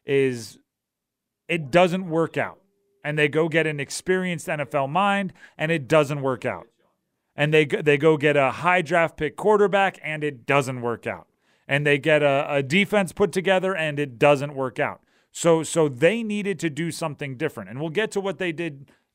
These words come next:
differently in a second here, but right now we have a caller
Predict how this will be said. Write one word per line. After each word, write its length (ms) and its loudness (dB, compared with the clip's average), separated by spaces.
differently 640 -6
in 100 -14
a 60 -14
second 360 -12
here, 160 -10
but 120 -10
right 220 -6
now 180 -4
we 120 -4
have 80 -6
a 60 -10
caller 500 0